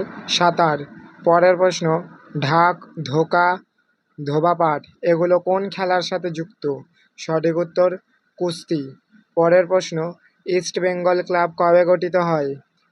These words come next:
সঠিক উত্তর উনিশশো কুড়ি সালে। প্রশ্ন,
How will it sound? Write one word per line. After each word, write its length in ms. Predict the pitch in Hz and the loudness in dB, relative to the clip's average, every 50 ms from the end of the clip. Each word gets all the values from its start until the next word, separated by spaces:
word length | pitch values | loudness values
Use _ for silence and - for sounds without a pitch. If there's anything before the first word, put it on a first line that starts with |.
| _ - | _ -8
সঠিক 300 | - 170 170 165 180 170 170 175 | -4 -4 -2 -2 -2 -2 -2 -4
উত্তর 300 | 170 _ - 180 180 180 - - - _ _ _ _ _ _ - | -4 _ 0 2 2 2 -2 -6 -12 _ _ _ _ _ _ -4
উনিশশো 440 | 170 170 170 170 175 170 - 190 175 - | -2 -2 0 -2 -2 -2 -4 -4 -6 -4
কুড়ি 200 | 180 180 170 175 165 | -4 -4 -4 -4 -4
সালে। 240 | 175 165 147 139 139 139 135 - _ _ _ _ - | -6 -6 -4 -4 -6 -8 -8 -14 _ _ _ _ 0
প্রশ্ন, 280 | 190 185 180 - - | 0 0 0 0 -4